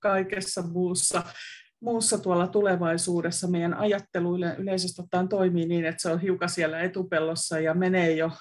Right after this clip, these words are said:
rakentaa sitä tulevaisuuden näkökulmaa, on se vaikka sitten lounastauko, seuraava palaveri,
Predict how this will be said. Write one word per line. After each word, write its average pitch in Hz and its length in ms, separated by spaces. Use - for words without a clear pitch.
rakentaa 180 460
sitä 170 160
tulevaisuuden 165 880
näkökulmaa, 165 640
on 175 80
se 170 140
vaikka 160 280
sitten 165 480
lounastauko, 170 920
seuraava 165 500
palaveri, 165 800